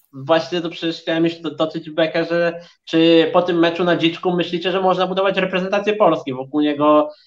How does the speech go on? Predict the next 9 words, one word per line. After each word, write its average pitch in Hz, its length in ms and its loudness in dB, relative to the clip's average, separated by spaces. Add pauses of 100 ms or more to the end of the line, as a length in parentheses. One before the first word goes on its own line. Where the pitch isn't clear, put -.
(160)
wokół 147 200 -2
niego 151 280 2
ten, 151 180 2
no 160 100 2
dobrze, 170 320 2
że 170 120 0
go 160 120 0
odwołał, 147 540 4
no, 160 280 0